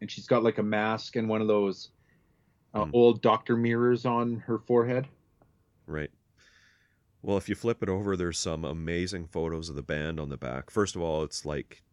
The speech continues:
Speaker 2: the, the photos are in the four corners of the L P, so it's made to look like a, I don't know, an ambulance sign or whatever you call those in the middle, I think, like a big
Speaker 1: Like a Red Cross, man.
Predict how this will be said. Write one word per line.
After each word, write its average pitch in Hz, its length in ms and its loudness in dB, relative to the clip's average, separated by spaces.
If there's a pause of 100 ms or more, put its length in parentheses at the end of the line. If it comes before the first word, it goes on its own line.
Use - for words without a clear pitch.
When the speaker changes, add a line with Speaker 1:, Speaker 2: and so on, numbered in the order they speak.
(100)
Speaker 2:
the, 67 300 -4 (440)
the - 80 -14
photos 101 380 0
are 90 200 -2
in 82 100 -2
the 76 80 -8
four 82 260 -2
corners 82 500 -6
of 73 60 -14
the 78 120 -4
L 69 140 -6
P, 76 300 -8
so 69 240 -6
it's - 240 -10 (140)
made 78 260 -6
to 78 80 -10
look 73 220 -8
like 64 200 -6
a, 65 180 -6 (1200)
I 78 40 -10
don't 78 120 -6
know, 76 100 -4
an 69 80 -6
ambulance 85 520 -4
sign 92 300 -6
or 92 60 -6
whatever 90 260 -6
you 82 100 -6
call 92 240 -6
those 95 260 -6
in 87 100 -8
the 87 60 -8
middle, 92 340 -8 (140)
I 95 60 -8
think, 120 320 -8
like - 160 -10
a 71 60 -10
big 71 180 -10 (340)
Speaker 1:
Like 123 160 2
a 127 60 4
Red 120 200 4
Cross, 120 360 0
man. 98 220 -8